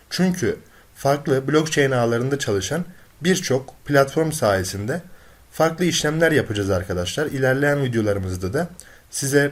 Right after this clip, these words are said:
bu platformlar üzerinden nasıl kazançlar sağladığımızı göstereceğiz. Fakat bu platformların hepsine MetaMask cüzdanımızdan bağlanarak işlem yapmamız gerekecek.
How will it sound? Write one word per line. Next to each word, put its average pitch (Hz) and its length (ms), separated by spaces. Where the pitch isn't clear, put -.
bu 160 140
platformlar 113 520
üzerinden 123 520
nasıl 165 200
kazançlar 127 520
sağladığımızı 127 680
göstereceğiz. 160 680
Fakat 170 440
bu 180 140
platformların 120 680
hepsine 180 500
MetaMask 175 560
cüzdanımızdan 127 720
bağlanarak 135 540
işlem 107 340
yapmamız 92 420
gerekecek. 92 640